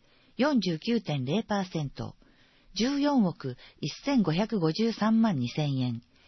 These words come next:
四十点三パーセント。企業会計、そのうち、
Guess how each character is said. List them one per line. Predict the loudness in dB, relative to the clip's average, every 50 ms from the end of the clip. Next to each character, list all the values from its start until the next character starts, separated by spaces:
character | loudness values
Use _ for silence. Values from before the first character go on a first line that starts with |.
| -20 -18 -6 0
四 | 2 2 2 2
十 | 0 -2 -4
点 | -4 _ -4 -4 -4 -4
三 | -2 -2 0 0 0
パ | 0 0 0 0
ー | -2
セ | -2 -4 -4
ン | -4
ト。 | -6 -8 -10 -10 _ _ -20 _ _ _ _ _ _ _ _ _ _ _ _ _ -6
企 | 0 2 4 4 4
業 | 4 2 -2
会 | -2 0 0 0 -2
計、 | -4 -6 -10 -10 -10 -12 -14 -18 -20 -20 -20 _ _ _
そ | -8 -2 2
の | 2 4 4
う | 2 0
ち、 | -2 -2 -4 -4 -4